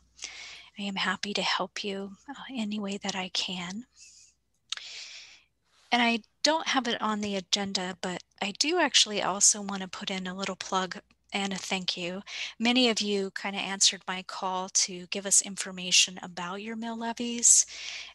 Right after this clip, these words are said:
in really a short time frame. And that was very helpful. I mean, I'm grateful that the bill requiring two-thirds vote is tabled,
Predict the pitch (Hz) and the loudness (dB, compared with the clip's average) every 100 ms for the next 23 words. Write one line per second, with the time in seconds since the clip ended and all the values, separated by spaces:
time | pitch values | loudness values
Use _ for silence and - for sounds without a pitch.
0 | - 202 190 185 190 202 196 190 185 - | -8 -6 -4 -6 -4 -2 -2 -2 4 6
1 | 196 185 - - 180 196 - 226 233 247 | 4 0 -4 -4 -6 -6 -4 -2 -2 -4
2 | - _ - - - - - - _ _ | -10 _ -6 -4 -8 -12 -14 -20 _ _
3 | _ 240 220 226 226 233 - 254 254 226 | _ -2 0 4 4 4 4 6 4 4
4 | 214 - 240 226 214 196 190 190 190 185 | 0 0 -2 0 -2 -2 -4 -2 -2 -2
5 | - 196 190 185 - 180 180 185 180 180 | -4 -6 -6 -8 -8 -8 -6 -6 -6 -8
6 | 185 - 185 - 185 180 180 180 - 185 | -14 -12 -12 -6 -6 -6 -2 0 0 -4
7 | 180 175 - - 185 185 - _ _ _ | -8 0 2 2 -8 -10 -16 _ _ _
8 | - 185 - - 185 175 175 185 - | -8 2 4 4 0 -6 -6 -6 -6